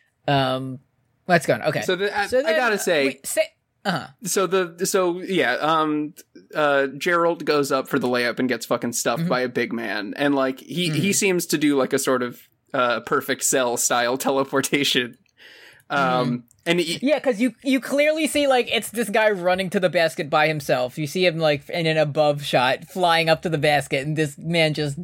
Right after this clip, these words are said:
Speaker 1: you hear the instant transmission noise,
Speaker 2: Yeah.
Speaker 1: and he just gets slapped
Speaker 2: Killer
Speaker 1: down.
Speaker 2: Queen has already posted up, and then
Speaker 1: Uh-huh. <laughs> Yeah.
Speaker 2: like, and, but then, like, it's like Rico or somebody is like,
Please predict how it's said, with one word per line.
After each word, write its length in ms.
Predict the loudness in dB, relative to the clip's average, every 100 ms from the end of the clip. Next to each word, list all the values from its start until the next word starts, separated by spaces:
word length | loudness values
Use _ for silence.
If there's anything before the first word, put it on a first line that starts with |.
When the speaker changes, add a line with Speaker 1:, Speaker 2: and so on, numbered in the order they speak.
| -2 -2 0
Speaker 1:
you 160 | 0
hear 200 | 4 2
the 100 | 2
instant 380 | -2 -4 -4 -4
transmission 540 | -4 -2 0 -2 0
noise, 80 | 2
Speaker 2:
Yeah. 200 | 2 2 2
Speaker 1:
and 80 |
he 40 | 0
just 220 | -4 -6
gets 180 | -10 -10
slapped 300 | -14 -4 -2
Speaker 2:
Killer 180 | 0 0
Speaker 1:
down. 120 | 0
Speaker 2:
Queen 160 | 0 0
has 160 | 0
already 200 | 0 -2
posted 360 | -2 -4 -4 -6
up, 240 | -8 -10 -6
and 220 | -2 0
then 540 | -2 -2 -2 -2 -6 _ -6
Speaker 1:
Uh-huh. 460 | -2 0 0 2 0
<laughs> 20 |
Yeah. 160 | 2 2
Speaker 2:
like, 400 | 0 -2 -8 -20 -20 -20 _ -20 -20 _ -2
and, 240 | -2 -2 -4 0
but 140 | 2
then, 180 | 2 2
like, 260 | 0 -2 -4
it's 80 | -2
like 120 | 0
Rico 220 | 0 2
or 140 | 0 2
somebody 240 | 2 2
is 100 | 2
like, 300 | 0 -2 -6